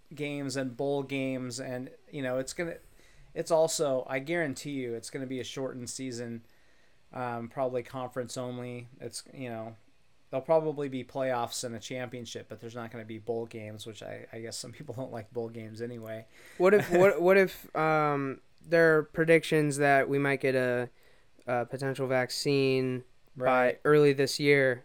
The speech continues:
Speaker 2: or early, sorry, early next year, or potentially even end of this year.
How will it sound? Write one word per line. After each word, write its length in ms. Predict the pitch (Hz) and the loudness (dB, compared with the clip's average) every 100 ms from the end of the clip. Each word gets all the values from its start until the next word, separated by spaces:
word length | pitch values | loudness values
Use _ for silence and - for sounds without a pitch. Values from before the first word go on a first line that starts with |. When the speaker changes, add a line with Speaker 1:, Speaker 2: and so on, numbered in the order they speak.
| _ - | _ 0
Speaker 2:
or 120 | 139 | 6
early, 480 | 151 151 143 135 - | 8 8 8 4 2
sorry, 320 | 147 120 117 _ _ - | 0 0 -2 _ _ 4
early 260 | 165 170 | 8 8
next 340 | 160 156 151 - | 8 6 4 2
year, 300 | 135 131 127 | 4 6 4
or 300 | 131 131 123 | 4 4 2
potentially 600 | - 135 135 127 135 127 | -2 -4 -4 -2 0 0
even 340 | 123 120 117 - - - _ - - | -2 -4 -6 -12 -20 -20 _ -16 -6
end 160 | 127 | -4
of 80 | 123 | 2
this 180 | 143 - | 2 4
year. 300 | 131 120 | 2 0